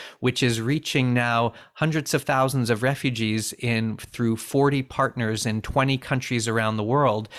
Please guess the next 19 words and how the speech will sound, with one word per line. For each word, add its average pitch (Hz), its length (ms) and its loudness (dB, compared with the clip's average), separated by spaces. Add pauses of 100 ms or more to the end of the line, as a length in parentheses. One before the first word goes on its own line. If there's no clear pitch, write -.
(240)
that 117 120 -2
is 113 140 -4
putting 151 380 -2
people 135 360 -2
on 120 120 2
a 113 120 -4 (100)
path 123 320 -4
to - 140 -6
self-reliance 110 1040 -2
so - 360 -2
that 104 160 -4
they 110 80 -2
don't 123 300 0
have 127 180 -4
to - 100 -8
depend 107 400 -6
on 101 160 -4
erratic 101 460 -6
aid. 104 320 -8